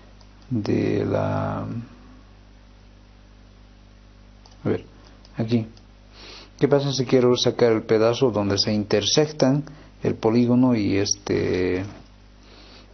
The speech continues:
y esta idea de, mm, de rectán-, eh, a ver,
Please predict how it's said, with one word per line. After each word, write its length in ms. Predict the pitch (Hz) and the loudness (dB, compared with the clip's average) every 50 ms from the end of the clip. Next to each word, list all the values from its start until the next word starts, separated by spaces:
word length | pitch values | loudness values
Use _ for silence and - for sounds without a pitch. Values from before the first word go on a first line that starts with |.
| - - | -12 -4
y 100 | 117 110 | 0 0
esta 280 | 110 107 - - 120 110 | 0 0 0 0 2 2
idea 420 | 113 107 113 135 151 143 117 104 | 2 2 4 4 4 4 4 2
de, 640 | - 101 98 98 95 95 98 101 98 101 - 104 110 110 - - - - - - - - - - - - - - - - - - - - - - - - - - - - - - - - - - - - - - - - - - - - - - - - 135 | 2 0 -2 0 0 0 0 0 -2 -4 -4 -6 -8 -12 -14 -18 -20 -20 -20 -20 -20 -20 -20 -20 -20 -20 -20 -20 -20 -20 -20 -20 -20 -20 -20 -20 -20 -20 -20 -20 -20 -20 -20 -20 -20 -20 -20 -20 -20 -20 -20 -20 -20 -20 -20 -20 -20 -20 -20 -20 -20 -16 -12
mm, 640 | - 107 107 104 104 104 101 101 - - 110 110 101 | -8 -8 -6 -6 -6 -6 -6 -8 -8 -6 -6 -4 -2
de 560 | 107 104 101 95 95 92 92 90 92 98 104 101 - - - - - - - - - - - - - - - - - - 113 | 0 0 0 2 0 0 0 -2 -2 -4 -6 -8 -14 -20 -20 -20 -20 -20 -20 -20 -20 -20 -20 -20 -20 -20 -20 -20 -10 -4 -4
rectán-, 580 | 104 - - 123 120 123 131 131 131 127 127 - | -4 -2 0 0 2 4 4 4 4 2 0 -2
eh, 380 | 131 117 117 113 113 113 113 - | -2 0 0 0 0 -2 0 2
a 40 | 117 | 2
ver, 180 | 120 113 110 | 2 2 2